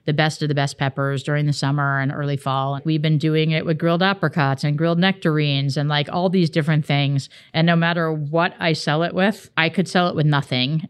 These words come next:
and we would still sell, like, sixty to seventy a day.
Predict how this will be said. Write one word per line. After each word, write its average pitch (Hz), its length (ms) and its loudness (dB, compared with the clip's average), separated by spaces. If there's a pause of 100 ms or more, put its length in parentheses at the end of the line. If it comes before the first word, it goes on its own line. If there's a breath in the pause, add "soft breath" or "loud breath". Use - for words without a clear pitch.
(100)
and 147 460 0 (100)
we 151 300 -2
would 147 200 -4
still 143 320 0
sell, 139 320 -2
like, 135 280 -2 (200)
sixty - 500 -4
to 139 60 -4
seventy 135 540 -2
a 123 60 -6
day. 120 420 -10